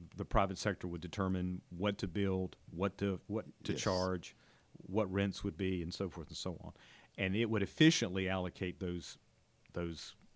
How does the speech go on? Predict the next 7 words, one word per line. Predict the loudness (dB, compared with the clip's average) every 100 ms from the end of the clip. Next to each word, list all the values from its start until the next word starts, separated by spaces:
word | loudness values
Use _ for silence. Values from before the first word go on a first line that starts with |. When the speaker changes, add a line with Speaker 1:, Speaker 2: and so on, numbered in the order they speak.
| -18 -14
Speaker 1:
uh, | -12 -12 -8
those | -2 -2 0
needs, | -4 -4 -10 -14 -8
you | -6
know. | -6 -10 -18 -20 -20 -8
And | 0 2 2 2 -2 -4 _ -20 _ -10
what | -2 -2